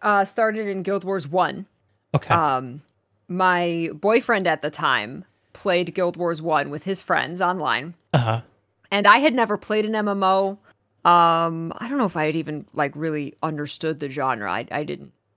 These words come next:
Speaker 1: r-, know
Speaker 2: Okay.
Speaker 1: about it really, and 'cause I just never played one. And, um, so I would watch him play, and, uh, but was never really interested in joining myself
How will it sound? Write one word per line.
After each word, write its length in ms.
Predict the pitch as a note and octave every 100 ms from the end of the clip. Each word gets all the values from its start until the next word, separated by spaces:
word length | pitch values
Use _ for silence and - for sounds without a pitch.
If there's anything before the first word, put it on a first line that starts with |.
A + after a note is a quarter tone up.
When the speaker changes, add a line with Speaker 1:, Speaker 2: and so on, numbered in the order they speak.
| -
Speaker 1:
r-, 100 | C3+ -
know 180 | D3+ C3
Speaker 2:
Okay. 80 |
Speaker 1:
about 280 | C#3 A2+ A#2
it 100 | A#2+
really, 360 | C3 A#2+ A#2+ A#2+
and 120 | C3
'cause 80 | E3
I 120 | -
just 180 | C#3+ D#3
never 180 | D3+ C#3+
played 320 | - E3+ F3+
one. 240 | D#3 C3 - _ _ _ _ _
And, 480 | F3+ F3 D#3+ C#3+ C#3+ - _ _ _ _
um, 500 | D3 C#3 B2+ A2 D#3 _ _ _ _
so 220 | - G3
I 100 | F#3+
would 140 | F#3
watch 360 | E3+ G3+ G#3+ -
him 180 | G3+ E3
play, 680 | - C4+ D4 F#3 D#3 D#3 G#3 - _ _ _
and, 540 | G3 F#3 F#3 E3+ E3+ - -
uh, 480 | E3+ D#3 C#3+ C3 E3 _ _ _ _ -
but 140 | A3
was 120 | A#3
never 200 | C#4+ E4
really 200 | D#4+ C#4
interested 340 | B3 A#3 A3+ A3
in 100 | G3
joining 300 | F#3 F3+ F3
myself 840 | D#3 E3 - C#4+ A3 E3+ E3+ -